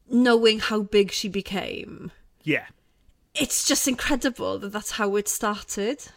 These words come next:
Speaker 2: So the podcast I listened to is called A Journey Through Saw, and episode thirty-one is the one about I Should Be So Lucky. And
Speaker 1: So what do, what do they cover, like,
Speaker 2: each, each
Speaker 1: week on
Speaker 2: episode
Speaker 1: week?
Speaker 2: they cover a different Stock Aitken and Waterman record.
Speaker 1: Oh, okay.
Speaker 2: One of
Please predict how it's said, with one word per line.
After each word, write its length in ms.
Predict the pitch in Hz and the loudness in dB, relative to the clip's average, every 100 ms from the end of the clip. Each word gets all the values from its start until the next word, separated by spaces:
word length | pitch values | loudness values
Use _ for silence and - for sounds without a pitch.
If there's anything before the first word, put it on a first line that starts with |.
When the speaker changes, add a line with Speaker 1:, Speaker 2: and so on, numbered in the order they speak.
| _ _ | _ _
Speaker 2:
So 180 | - | -12
the 80 | 165 | -6
podcast 380 | 208 214 196 - | -4 -4 -4 -6
I 40 | 156 | -10
listened 300 | 143 127 - | -12 -14 -10
to 220 | 123 107 - | -8 -8 -12
is 100 | - | -14
called 320 | - 117 110 135 | -10 -8 -8 -12
A 60 | |
Journey 440 | 117 139 139 135 131 | -10 -6 -6 -8 -12
Through 360 | - 139 123 | -12 -12 -10
Saw, 520 | - - 123 71 107 - _ _ _ _ _ _ | -10 -8 -10 -10 -18 -20 _ _ _ _ _ _
and 160 | 117 120 | -8 -6
episode 300 | 139 - 143 | -10 -8 -10
thirty-one 560 | - 139 117 117 113 101 | -6 -8 -8 -8 -8 -8
is 120 | - | -12
the 80 | 113 | -10
one 140 | 104 | -8
about 200 | 98 113 | -10 -8
I 80 | 110 | -8
Should 160 | - 107 | -10 -16
Be 100 | 104 | -16
So 160 | 113 | -14
Lucky. 300 | 101 - 107 - | -16 -18 -20 -10
And 80 | 123 | -4
Speaker 1:
So 100 | 302 | -2
what 120 | - | -2
do, 160 | 311 | -2
what 140 | 247 294 | -2 -2
do 80 | 320 | 0
they 100 | 311 | 0
cover, 600 | - 294 277 254 233 - _ _ _ | 0 -4 -2 -2 -2 -4 _ _ _
like, 220 | - 196 - - | -6 -6 -8 -8
Speaker 2:
each, 220 | 175 - | -8 -6
each 100 | 190 | -6
Speaker 1:
week 80 | 202 | 0
on 80 | 170 | -2
Speaker 2:
episode 180 | 185 147 | -2 -6
Speaker 1:
week? 100 | 131 | -6
Speaker 2:
they 40 | |
cover 200 | 147 131 | -6 -6
a 60 | 127 | -6
different 720 | 143 - 120 110 - - - _ | -6 -6 -8 -8 -10 -16 -18 _
Stock 340 | - - 127 - | -12 -8 -8 -8
Aitken 260 | 135 - 123 | -12 -10 -12
and 80 | 117 | -12
Waterman 400 | 117 - - 113 117 | -14 -16 -16 -12 -12
record. 440 | - - - - - | -14 -20 -20 -16 0
Speaker 1:
Oh, 640 | 262 277 311 311 311 294 | 2 4 2 2 0 0
okay. 540 | 285 233 170 165 175 - - | -4 -4 -6 -6 -8 -12 -14
Speaker 2:
One 220 | 160 180 | -4 -4
of 80 | 175 | -4